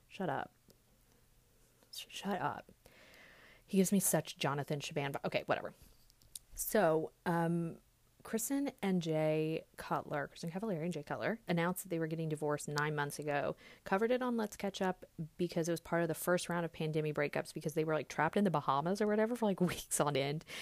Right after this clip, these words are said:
And then they finally made it back, and then they were like, "We're separating." <laughs> Um, they have three children, and since Jay has retired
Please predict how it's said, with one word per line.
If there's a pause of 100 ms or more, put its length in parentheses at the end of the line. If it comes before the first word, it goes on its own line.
(180)
And
then
they
finally
made
it
back,
and
then
they
were
like,
"We're
separating." (240)
<laughs>
Um,
they
have
three
children, (360)
and
since
Jay
has
retired